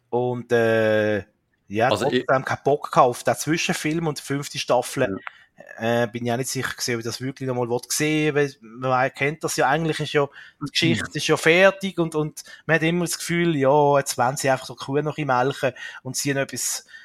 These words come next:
Speaker 2: Ja.
Speaker 1: How I Met Your Mother-mässig so in die Länge, bis es nicht mehr schön ist. <laughs>
Speaker 2: Ja.
Speaker 1: Aber, äh, wenn du jetzt sagst, äh, und du so, so begeistert von der Staffel fünf redest, dann, äh,
Speaker 2: Ja, wirklich cool gefunden.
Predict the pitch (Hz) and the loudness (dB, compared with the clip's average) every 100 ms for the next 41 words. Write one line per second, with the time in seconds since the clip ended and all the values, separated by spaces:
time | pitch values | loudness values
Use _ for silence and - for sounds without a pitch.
0 | - _ - 101 98 151 180 170 160 160 | -20 _ -14 -4 6 8 8 6 4 2
1 | 147 156 175 151 143 - 151 - 139 160 | 4 4 4 4 4 2 -2 -6 0 4
2 | 170 170 135 139 151 139 147 143 143 147 | 4 4 2 2 -2 -4 -2 -2 -2 -2
3 | - 135 147 143 175 - - - - - | 0 0 2 0 -2 -4 -8 -8 -6 -6
4 | - 90 95 _ - 107 113 120 - - | -8 -14 -14 _ -4 0 0 -2 -6 -18
5 | - 135 147 143 147 143 165 170 170 160 | 0 6 6 8 8 8 6 6 4 6
6 | 151 175 214 - 196 175 170 170 156 160 | 6 6 4 2 4 4 6 6 4 2
7 | 165 151 151 147 131 143 127 117 104 139 | 0 4 4 4 2 -2 0 0 0 0
8 | 120 139 190 - 160 - 139 131 131 - | 4 4 2 -2 -6 -2 0 -2 -6 -8
9 | - 127 135 135 - 139 170 147 131 135 | 0 2 2 -4 -4 -4 -4 -6 -6 -6
10 | 151 - 123 113 113 117 _ _ 113 - | -8 -8 -6 -4 -4 -6 _ _ -18 -10
11 | 101 - - 95 95 - 92 92 | -10 -10 -10 -10 -8 -12 -12 -16